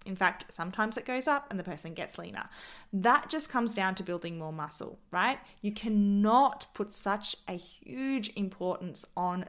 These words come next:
the number on the scale. And if you do, you know I say this all the time, just chuck those things out. You need to be looking at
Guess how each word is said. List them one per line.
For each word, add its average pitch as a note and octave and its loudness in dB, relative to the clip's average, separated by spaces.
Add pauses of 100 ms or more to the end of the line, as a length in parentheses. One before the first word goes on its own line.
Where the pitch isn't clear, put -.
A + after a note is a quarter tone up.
the F#3 -6
number F3 -4
on E3+ -8
the E3+ -10
scale. A#3 -6
And F3+ -6
if E3 -12
you E3+ -12
do, D#4 -2 (360)
you F3 -10
know E3+ -8
I F#3+ -6
say A#3 -8
this B3 -6
all B3+ -4
the C4 -4
time, B3+ -2 (400)
just - -4
chuck E3 -6
those D#3+ -6
things - -12
out. - -6 (380)
You F3+ -6
need F3+ -2
to G#3+ -4
be G#3 -2
looking F#3 -6
at F3 -10